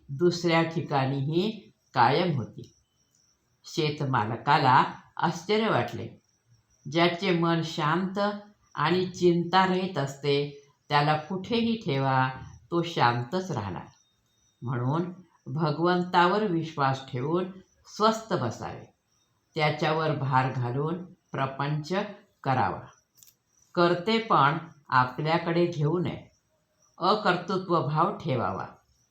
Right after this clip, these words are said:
अशाने शांती येईल. जगतचालक राम आहे ही भावना दृढ झाली तर शांती येईल. एकनाथांची शांती अगाध होती. नाथासारखी शांती यायला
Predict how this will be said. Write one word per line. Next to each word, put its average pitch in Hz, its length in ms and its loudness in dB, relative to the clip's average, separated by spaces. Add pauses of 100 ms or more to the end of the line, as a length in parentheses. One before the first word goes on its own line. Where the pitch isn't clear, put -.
(280)
अशाने 135 560 -2
शांती 135 720 0
येईल. - 300 -8 (840)
जगतचालक 196 880 0
राम 170 420 4
आहे 127 560 -2 (480)
ही 214 220 2
भावना 156 600 2
दृढ 147 300 -2
झाली 143 680 -2 (380)
तर 180 200 2
शांती 151 680 -2
येईल. - 340 -4 (880)
एकनाथांची 143 880 -2
शांती 151 840 0 (240)
अगाध 170 460 4
होती. - 400 -6 (840)
नाथासारखी 190 920 0
शांती 147 520 0
यायला 139 500 4